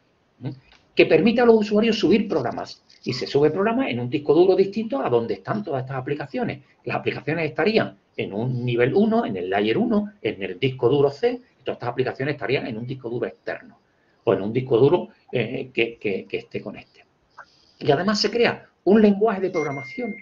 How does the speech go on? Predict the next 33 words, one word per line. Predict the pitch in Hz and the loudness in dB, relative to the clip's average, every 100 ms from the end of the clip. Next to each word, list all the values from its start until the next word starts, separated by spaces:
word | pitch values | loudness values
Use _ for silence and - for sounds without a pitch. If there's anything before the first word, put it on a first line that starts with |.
| - - _ - | -18 -20 _ -16
que | - | -10
se | |
llama | - 180 | -6 -4
Solidity, | - 202 208 208 214 | 0 0 0 -4 -6
que | - 92 | -6 -6
ayuda | - 220 196 254 - _ _ | -4 0 0 -2 -8 _ _
a | - 180 | -8 -6
que | - 110 - _ _ - | -4 -4 -6 _ _ -6
una, | 208 269 208 - _ _ | 0 2 2 -4 _ _
un | 214 175 | -8 -4
tipo | 233 214 160 | -2 2 4
de | 214 | 4
programas | 214 190 196 196 - | 2 -4 -6 -8 0
se | - | 0
puedan | - 208 214 | 2 -2 0
alojar | 202 190 208 - - _ _ | 0 0 -2 -6 -10 _ _
en | 139 117 | -4 -2
la | 110 - | -4 -6
cadena | 104 190 226 | -4 -2 0
de | 202 | 0
bloques | 180 254 - 226 - _ _ _ | -2 -4 -2 -2 -4 _ _ _
con | - 113 | -6 -6
el | 101 | -4
nombre | 143 165 190 | -6 -4 -4
de | 139 | -4
contratos | 101 113 131 131 | -6 -6 -6 -6
inteligentes, | 127 - 110 104 - - 85 | -6 -8 -10 -12 -18 -18 -16
smart | 123 131 - | -12 -14 -14
contracts. | - - - - - - - - - | -16 -16 -18 -16 -16 -16 -20 -12 0
¿Y | 196 | 2
eso | 202 226 | 2 -2
qué | 156 | -2
significa? | 160 139 - - - | -4 -2 -2 -4 -10